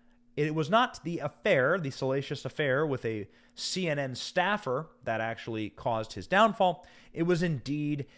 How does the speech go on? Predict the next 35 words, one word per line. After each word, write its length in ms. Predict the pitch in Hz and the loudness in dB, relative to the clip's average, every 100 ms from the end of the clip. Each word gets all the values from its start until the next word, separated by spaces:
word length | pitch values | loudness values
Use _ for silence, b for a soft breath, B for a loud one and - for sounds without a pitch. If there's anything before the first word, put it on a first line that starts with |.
| b | b
that 280 | - 135 - | -2 -2 0
was 200 | 147 135 | -2 0
indeed 600 | 156 139 135 135 135 123 | -2 -4 -2 -2 -2 -4
simply 580 | - - 139 131 131 131 | -4 -2 -2 -2 -2 -2
a 140 | 123 120 | -2 -4
shroud, 840 | - - 180 185 175 147 120 104 | -2 0 6 8 8 8 6 2
a 140 | 120 117 | -4 -8
cover 380 | - 147 147 147 | -2 0 2 0
of 220 | 156 131 | 0 4
darkness, 720 | 170 170 165 135 92 - - b b | 6 6 2 -6 -6 -10 -16 b b
a 160 | b 135 | b -2
get 300 | 107 160 180 | 2 2 4
out 220 | 165 170 | 4 4
of 160 | 151 143 | 4 -2
jail 480 | 120 147 143 139 - b b | 0 4 4 2 -2 b b
fast 680 | - - 175 160 135 - - - | 0 8 10 10 8 2 -12 -16
ticket 560 | - 156 - 131 - - - b b b b b b b | -6 -4 -4 -6 -6 -14 -16 b b b b b b b
for 160 | - 139 | 0 0
him 380 | 131 127 131 123 - | 0 -2 -6 -12 -10
to 80 | 147 | -4
get 160 | 127 - | -4 -4
the 60 | |
hell 340 | - 120 113 110 | -4 -2 -2 -2
out 140 | 110 | -6
of 120 | 98 | -2
Dodge, 460 | 151 156 143 120 107 | 4 6 6 4 -2
because 240 | 117 117 | -8 -8
Discovery 640 | - 107 - 190 208 170 143 | -10 -10 0 4 6 4 2
Network, 560 | 120 113 120 123 - b b | 0 -2 -2 -4 -6 b b
which 180 | 123 123 | -8 -4
is 80 | 120 | -2
buying 420 | 107 160 208 180 | 6 8 8 6
C 240 | 135 - 123 | 0 -2 -2
N 140 | 104 | -4
N, 260 | 98 98 | -6 -8